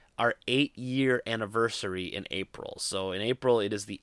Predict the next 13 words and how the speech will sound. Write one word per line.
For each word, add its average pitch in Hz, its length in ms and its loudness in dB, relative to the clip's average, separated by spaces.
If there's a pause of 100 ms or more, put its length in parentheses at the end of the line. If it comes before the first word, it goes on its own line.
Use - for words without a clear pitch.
eighth 113 360 -2
<laughs> - 40 -10
anniversary 107 680 -2
of 101 140 -4
Game 104 240 -4
Trade, 101 260 -4
and 101 100 -4
we 113 80 0
will 120 100 4
begin 123 340 0
year 127 260 2
nine, 101 680 -2
which 123 400 2